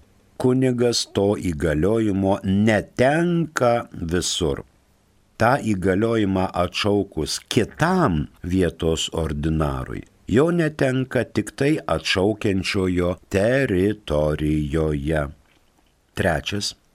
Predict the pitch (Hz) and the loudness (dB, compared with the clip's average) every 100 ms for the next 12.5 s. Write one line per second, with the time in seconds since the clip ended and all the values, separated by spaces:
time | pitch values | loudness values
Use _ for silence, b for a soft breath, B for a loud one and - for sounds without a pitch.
0 | _ - 104 113 123 131 127 - 101 120 | _ 0 0 2 2 2 0 2 2 2
1 | 117 107 - 101 92 98 101 95 73 - | 0 0 0 0 0 0 2 2 0 -4
2 | 67 - 90 98 110 113 107 101 - 107 | -8 -4 0 2 0 0 -2 -2 -4 0
3 | 107 101 85 92 92 85 - - 131 127 | 0 0 2 0 0 -4 -4 0 2 2
4 | 92 - 73 69 - 78 80 82 98 90 | 2 0 -2 -2 -4 -2 0 0 2 2
5 | 82 78 - 82 73 - 95 - 80 - | 0 -2 -2 -2 -2 -2 -4 -2 -4 -4
6 | 80 67 71 73 - 156 104 _ _ - | -4 -4 -4 -4 -2 0 -2 _ _ 0
7 | 98 98 98 101 104 - 92 92 - 95 | 2 4 4 2 0 0 -2 -2 -2 -2
8 | 85 85 85 95 98 - 101 - 92 98 | 0 0 2 2 0 -2 -2 0 0 2
9 | 101 131 120 80 71 71 92 - _ _ | 0 2 2 2 0 -2 -4 -8 _ _
10 | - 101 110 87 98 101 - 90 85 90 | 0 2 2 2 2 2 2 -2 0 -2
11 | 76 82 82 85 80 - 78 73 - - | 0 0 2 0 -2 -4 -2 -2 -4 -2
12 | 113 120 113 113 | 0 2 0 2